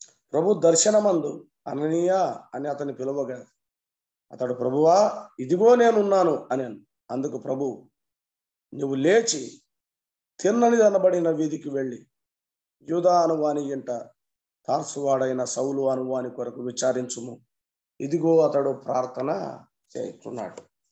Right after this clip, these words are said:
సంఘము విస్తరించడానికి కారణం ఏంటంటే, ఆనాడు దమస్కులో అననీయ అనే ఒక శిష్యుడు ఉన్నాడు. ప్రభు దర్శనమందు అననీయ అన్నప్పుడు, "ఇదిగో నేనున్నాను, నేనున్నాను."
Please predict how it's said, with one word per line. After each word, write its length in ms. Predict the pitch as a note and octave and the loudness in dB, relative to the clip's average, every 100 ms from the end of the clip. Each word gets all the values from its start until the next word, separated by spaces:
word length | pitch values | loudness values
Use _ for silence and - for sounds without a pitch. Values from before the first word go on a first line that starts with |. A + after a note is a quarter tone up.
| _ _ | _ _
సంఘము 420 | - D#3+ F3 F3+ E3+ | 0 4 4 4 4
విస్తరించడానికి 840 | D#3+ - D3+ D3+ D3 C#3+ C3+ C3 | 2 0 0 0 0 0 -2 -4
కారణం 460 | - C3 C3 C3 C3+ | -2 0 0 -4 -6
ఏంటంటే, 640 | B2 C3 B2 E3+ - - _ _ _ _ _ _ _ _ C3+ | -6 -8 -2 0 0 -6 _ _ _ _ _ _ _ _ -2
ఆనాడు 300 | D3 G3 G#3+ | 2 4 4
దమస్కులో 560 | D#3 E3+ G#3+ - F#3+ | 2 2 2 -2 -2
అననీయ 500 | G3 E3+ F#3+ G#3 G3+ | 0 0 -2 -2 -2
అనే 160 | F#3 F3 | -2 -2
ఒక 180 | E3 D3 | -4 -6
శిష్యుడు 420 | - C3+ - C3+ | -8 -10 -10 -8
ఉన్నాడు. 300 | A2+ A2 G2+ _ _ - - _ _ _ - - _ _ _ - | -10 -12 -18 _ _ -20 -20 _ _ _ -20 -20 _ _ _ 0
ప్రభు 300 | F3 A3 D#3+ | 2 4 4
దర్శనమందు 640 | F3 F3 A3+ G#3+ F#3+ F3 | 2 2 2 4 2 4
అననీయ 480 | G3 E3+ F#3+ G3 G3 F#3+ - - | 4 4 4 6 6 4 -2 -6
అన్నప్పుడు, 520 | D#3+ D#3+ E3 C#3 C#3+ | -4 -4 -4 -6 -6
"ఇదిగో 380 | D#3 F#3 A3+ B3 | -6 -2 0 0
నేనున్నాను, 600 | A3+ G#3+ F#3 D3 A#2+ - _ _ _ _ _ _ _ _ _ _ _ - | -2 -4 -6 -8 -12 -20 _ _ _ _ _ _ _ _ _ _ _ -14
నేనున్నాను." 560 | D3 D#3 F3+ G#3+ G3 | -12 -8 -2 0 0